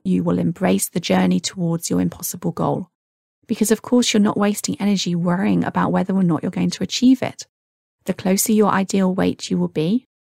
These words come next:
or if you don't have much to lose, then the longer you will have been at the weight you want to be, having found food freedom earlier in the year. So it's the journey that's what's important here, not just the destination. And I want you to love the journey.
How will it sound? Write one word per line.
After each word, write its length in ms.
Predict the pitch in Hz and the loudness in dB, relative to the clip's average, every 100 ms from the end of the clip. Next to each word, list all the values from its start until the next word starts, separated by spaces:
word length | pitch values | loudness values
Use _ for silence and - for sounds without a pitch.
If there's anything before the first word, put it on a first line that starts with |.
| _ _ - | _ _ 2
or 280 | 226 208 - | 6 6 2
if 140 | - | 0
you 80 | 208 | 0
don't 240 | 208 196 | 0 -2
have 240 | - 196 185 | -2 -2 0
much 240 | 190 - | -2 -4
to 100 | - | -2
lose, 440 | 180 175 180 - - | 0 2 0 -4 -6
then 200 | 190 180 | 0 2
the 60 | |
longer 340 | 185 185 202 - | 2 2 2 0
you 140 | 185 | 0
will 100 | 175 | 0
have 220 | 180 185 - | -2 -4 2
been 220 | 220 240 | 4 4
at 100 | - | 2
the 80 | 190 | -2
weight 380 | 190 185 175 - | 0 0 -2 -8
you 120 | - 196 | -2 2
want 220 | 254 190 | 4 2
to 120 | - | -2
be, 280 | 190 185 180 - | 0 0 -2 -4
having 240 | 190 190 | 0 0
found 340 | - 175 175 | 2 0 0
food 240 | - 185 175 | 0 -2 -2
freedom 460 | - 165 170 170 - | -2 -2 0 -2 0
earlier 400 | 180 - - 82 | 0 2 0 0
in 140 | - 82 | 0 -2
the 80 | |
year. 240 | 73 - - - _ _ _ _ _ | -2 -4 -6 -14 _ _ _ _ _
So 260 | - 247 240 - | -2 2 2 2
it's 180 | - - | -4 0
the 120 | 254 | 0
journey 440 | 202 233 262 233 220 | 4 6 8 6 4
that's 220 | - - | 0 -2
what's 240 | - - | -2 0
important 500 | 202 - 190 - - | -2 0 -2 -2 -4
here, 180 | 202 151 | -2 0
not 280 | 190 208 - | 2 0 0
just 260 | 233 220 | -2 -2
the 80 | 214 | -4
destination. 840 | 208 196 - 196 202 202 - - 196 _ _ _ _ - | -6 -8 -4 -2 0 -2 -4 -8 -12 _ _ _ _ -4
And 140 | 180 | 0
I 40 | 196 | 2
want 220 | 196 - | 2 2
you 60 | 202 | 0
to 120 | 196 | 0
love 240 | 196 - | -2 -4
the 80 | - | -6
journey. 440 | - 175 - 143 | -4 -2 -2 -4